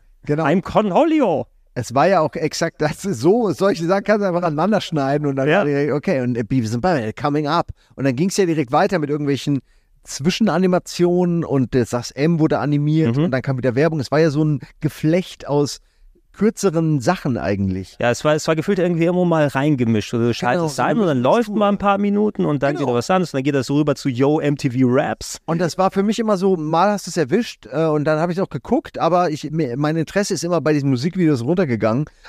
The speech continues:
Speaker 1: aber eben wenn ich mal so eine Geschichte erwischt hab, was dann vielleicht sieben Minuten waren,
Speaker 2: Mhm.
Speaker 1: äh, wo sie irgendwas gemacht haben, fand ich das schon cool.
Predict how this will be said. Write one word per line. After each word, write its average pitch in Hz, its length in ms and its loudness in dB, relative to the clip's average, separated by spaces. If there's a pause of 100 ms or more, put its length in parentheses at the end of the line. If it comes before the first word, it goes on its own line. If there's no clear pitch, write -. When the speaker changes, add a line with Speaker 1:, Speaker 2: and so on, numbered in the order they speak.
Speaker 1:
aber 135 220 2
eben 135 160 0
wenn 156 120 2
ich 160 120 -4
mal 139 80 -2
so 127 80 0
eine 131 140 0
Geschichte 113 420 -4
erwischt 139 260 0
hab, 123 140 -2
was 131 120 -4
dann 139 140 -2
vielleicht 123 320 -2
sieben 156 240 -2
Minuten 139 500 0
waren, 107 380 0 (160)
Speaker 2:
Mhm. 120 220 0
Speaker 1:
äh, 123 260 0
wo 131 80 0
sie 139 80 0
irgendwas 139 380 -2
gemacht 143 340 -2
haben, 156 120 -2
fand 165 200 -4
ich - 60 -18
das - 120 -8
schon 175 200 -6 (100)
cool. 170 200 2